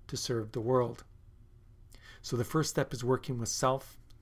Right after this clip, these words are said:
and our own vibration. The second step is, what can we do to reestablish connection and communication and forming circles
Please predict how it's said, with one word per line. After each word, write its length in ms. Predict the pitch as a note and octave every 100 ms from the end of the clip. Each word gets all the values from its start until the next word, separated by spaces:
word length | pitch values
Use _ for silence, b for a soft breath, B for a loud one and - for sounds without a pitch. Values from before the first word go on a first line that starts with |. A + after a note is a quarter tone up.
| -
and 180 | A#2+ A#2
our 120 | A2
own 140 | A#2+
vibration. 760 | A2 A2+ G#2 A2+ B2 - C3 C3 - - - - B B B
The 80 | -
second 360 | A#2 F#3+ F#3+ D#3+
step 300 | - C3 C#3+
is, 180 | B2 - B B B
what 240 | G3 G3
can 180 | F#3+ F3
we 140 | D#3
do 400 | A2+ B2+ C3 B2+
to 400 | B2+ - B2 A#2+ B B B
reestablish 1000 | B2+ C3+ C#3+ B2+ - B2+ B2 B2 B2 -
connection 840 | - A#2 A2+ B2+ - - C#3 C3
and 140 | B2 G#2
communication 1080 | A#2 A#2+ A#2 A2 - C3+ C3+ - C#3 B2+ B2 B B B -
and 380 | B2 A#2+ A#2+ A2+ b b b -
forming 380 | - C3+ C3+ B2+
circles 680 | - D#3+ D#3+ C3 B2 -